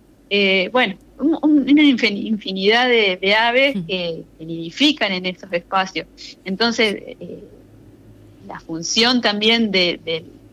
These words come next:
Speaker 1: del humedal es, es que es hábitat de todas esas especies también. Em, por eso también tenemos que protegerlos, digamos, como una forma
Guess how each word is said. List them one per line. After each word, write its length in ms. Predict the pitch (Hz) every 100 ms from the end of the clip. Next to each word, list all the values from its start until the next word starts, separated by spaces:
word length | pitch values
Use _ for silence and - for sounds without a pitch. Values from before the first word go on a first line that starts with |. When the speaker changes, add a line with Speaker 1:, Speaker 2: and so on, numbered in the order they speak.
| -
Speaker 1:
del 160 | 160 170
humedal 760 | 175 185 208 240 254 262 277 - - - -
es, 380 | 196 220 - -
es 160 | 185
que 120 | -
es 180 | 196 -
hábitat 640 | 220 240 254 247 240 254 -
de 200 | 175 170
todas 300 | 220 240 214
esas 280 | 190 190 190
especies 500 | 170 190 180 190 185
también. 380 | 165 170 170 160 - - - -
Em, 720 | 180 180 170 160 160 - - - -
por 120 | 175
eso 120 | 180
también 240 | 190 185 180
tenemos 380 | 180 185 180 -
que 120 | 170
protegerlos, 640 | 175 175 170 185 202 233
digamos, 280 | 208 185 196
como 120 | 175
una 140 | 180 180
forma 540 | - 190 202 226 233